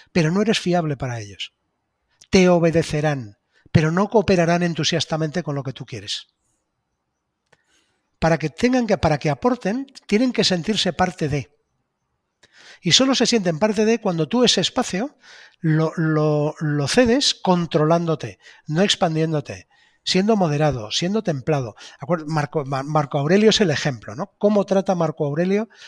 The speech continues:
a sus generales, a sus enemigos? Es, eh, es que está tan ligada esa disciplina al ejemplo que es, que es que prácticamente es, es insoslayable el que consideres mandarte bien para ser ejemplar.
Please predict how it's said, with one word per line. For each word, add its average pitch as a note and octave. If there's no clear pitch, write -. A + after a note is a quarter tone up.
a D#3+
sus -
generales, D3+
a D#3+
sus -
enemigos? D3
Es, -
eh, E3+
es E3
que -
está A3
tan A3
ligada F#3
esa E3+
disciplina D#3+
al C#3+
ejemplo G3+
que F3+
es, -
que E3+
es D#3+
que F#3
prácticamente F#3+
es, -
es -
insoslayable G3
el E3+
que E3
consideres E3
mandarte E3
bien G#3+
para D3+
ser D#3+
ejemplar. A#2+